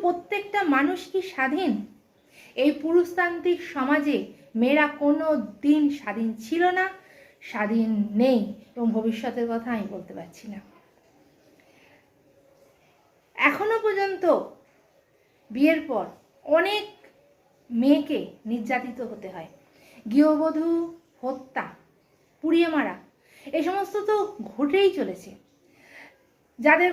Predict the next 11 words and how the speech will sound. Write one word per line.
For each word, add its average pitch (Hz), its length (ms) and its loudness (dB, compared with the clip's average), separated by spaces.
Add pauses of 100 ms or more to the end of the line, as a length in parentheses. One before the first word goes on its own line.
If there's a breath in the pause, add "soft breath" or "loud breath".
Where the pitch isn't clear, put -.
কন্যা 320 260 0
সন্তান 330 420 -4
আছে, 254 280 -6 (360)
তাদের 269 260 2
বাবা 233 240 2
মায়েরা 285 320 2 (520 loud breath)
তাদের 302 240 -2
স্কুলে 330 440 0 (180)
পাঠাতে 285 320 -2
ভয় 226 300 -4
পায়, 220 200 0